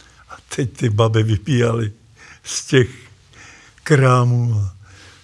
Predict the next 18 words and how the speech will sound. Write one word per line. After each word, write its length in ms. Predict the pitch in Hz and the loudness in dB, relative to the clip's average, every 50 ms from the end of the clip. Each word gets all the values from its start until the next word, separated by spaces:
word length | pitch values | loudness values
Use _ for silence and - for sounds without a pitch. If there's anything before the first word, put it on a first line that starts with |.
| _ _ | _ _
"Sovák 760 | - - - - - 196 190 185 170 175 165 165 160 135 - | -8 -6 -4 -2 0 2 2 2 2 2 2 0 0 0 0
jede, 320 | 165 156 147 143 151 147 131 | 0 0 2 2 0 0 -2
Sovák 640 | - - - 180 170 165 156 151 143 135 120 143 | -4 -2 -2 0 0 2 2 0 0 -2 -2 -2
jede." 300 | 143 127 120 117 107 101 - - - - - - - - - | 0 0 0 0 -2 -4 -8 -10 -20 -20 -20 -20 -20 -16 -6
A 60 | 127 | -2
on 240 | 123 117 127 123 117 | 0 2 2 2 0
se 180 | - - 131 127 | 2 0 2 2
mě 180 | 131 131 127 | 4 2 2
otočil 540 | 120 117 120 113 - 135 127 - - - 135 | 2 2 0 0 0 -2 -2 -2 -2 -2 -2
a 40 | 123 | 0
říkal: 400 | 120 120 110 - 127 117 107 98 - - - - - - - - _ _ _ _ _ _ | 0 -2 -2 0 0 0 0 -2 -6 -12 -20 -20 -20 -20 -20 -20 _ _ _ _ _ _
"Karlíčku, 600 | - 147 143 135 127 147 160 139 - - - 165 | 0 2 2 4 2 2 0 -2 -4 -2 0 2
neměl 360 | 151 143 143 147 147 151 156 135 | 4 4 4 4 4 4 4 4
bych 200 | 139 151 117 - | 2 0 -2 0
tomu 300 | - 156 143 143 147 127 | 0 0 2 2 0 0
plepsu 580 | - - 147 143 139 143 - - - 156 143 | 0 4 4 4 4 2 -4 -2 0 2 4
rozhazovat 680 | 131 135 131 120 127 135 127 113 131 135 131 135 135 120 | 4 4 4 4 2 2 2 2 0 2 2 2 2 2
drobné?" 640 | 117 123 131 135 135 139 143 139 135 127 127 120 | 2 0 0 0 0 0 0 0 0 0 -2 -4